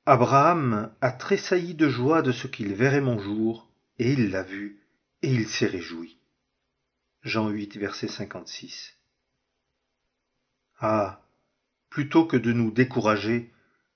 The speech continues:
bénissons Dieu. Rendons-lui grâce du trésor céleste qu'il nous a donné en Christ. Comme tant de cœurs chrétiens aujourd'hui, celui de Manoah est rempli de crainte quand il se trouve devant Dieu.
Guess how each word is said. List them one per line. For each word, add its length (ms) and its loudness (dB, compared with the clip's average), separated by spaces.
bénissons 600 2
Dieu. 340 -16
Rendons-lui 720 0
grâce 480 0
du 140 -10
trésor 400 -4
céleste 600 -2
qu'il 220 -4
nous 220 -4
a 80 0
donné 380 -2
en 140 -4
Christ. 600 -16
Comme 360 2
tant 160 0
de 120 2
cœurs 300 -2
chrétiens 420 -4
aujourd'hui, 600 -6
celui 440 2
de 80 6
Manoah 460 4
est 100 2
rempli 400 -4
de 100 0
crainte 540 -8
quand 240 -2
il 120 -2
se 120 -2
trouve 500 -2
devant 320 -10
Dieu. 360 -16